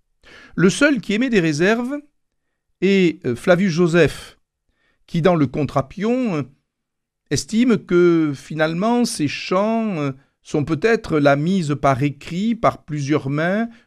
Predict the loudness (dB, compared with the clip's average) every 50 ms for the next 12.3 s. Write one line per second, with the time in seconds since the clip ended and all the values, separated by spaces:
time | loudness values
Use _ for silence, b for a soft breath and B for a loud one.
0 | B -2 -2 0 2 0 0 0 -2 -4 -4 -4 -2 -2 0 0 0 0 -2 -4
1 | -4 0 -2 -2 -2 -2 -8 -8 -4 0 0 0 0 -2 -2 _ 0 0 0 -2
2 | -4 -4 -4 -4 -6 -6 -8 -10 b b b b b b b b _ -6 -2 2
3 | 2 4 2 2 0 -2 -2 -2 -2 -4 -4 -4 -4 -4 -2 -2 0 0 0 -2
4 | -6 -10 _ _ -14 -8 -4 -2 0 0 0 0 0 -2 -2 -2 -4 -8 _ _
5 | _ _ _ _ -4 -2 0 0 0 0 -2 -2 -10 -18 -20 -20 _ _ _ _
6 | _ _ _ _ b b b b b b b b b b _ _ 0 2 2 2
7 | 2 0 0 -2 0 0 0 0 0 -2 0 0 -2 0 -2 -2 -2 4 4 4
8 | 4 4 0 0 2 2 2 2 0 0 0 0 0 0 -2 -4 -4 -8 -8 -6
9 | -2 0 0 0 0 -4 -6 -10 -12 -14 _ _ _ _ _ -2 -2 -2 -2 -2
10 | -6 -8 -6 -4 -4 -2 -2 -4 -6 -10 -10 -4 -4 -4 -2 -2 -6 -8 -8 -6
11 | -6 -6 -6 -6 -10 _ _ _ _ _ _ _ _ -16 -14 -12 -10 -4 -2 -2
12 | -2 -2 -2 -4 -8 -10